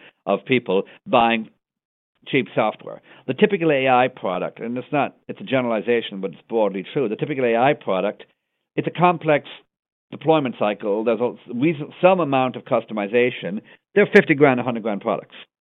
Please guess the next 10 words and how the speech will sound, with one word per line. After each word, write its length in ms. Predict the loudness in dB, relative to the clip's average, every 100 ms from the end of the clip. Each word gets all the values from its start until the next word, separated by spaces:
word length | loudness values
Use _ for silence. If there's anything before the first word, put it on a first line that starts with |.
| _ _ _
right? 240 | 2 4 2 -4 2
I 80 | 6
don't 240 | 6 4
know 200 | 4 2
any 600 | 2 2 2 2 2 2 -4 _ _
A 200 | 2 6
I 300 | 6 6 6 4 0
software 440 | 2 2 2 0 -2
product 560 | 0 0 0 -2 -4 -20 _ _ _ _ -6
that's, 280 | 0 0 0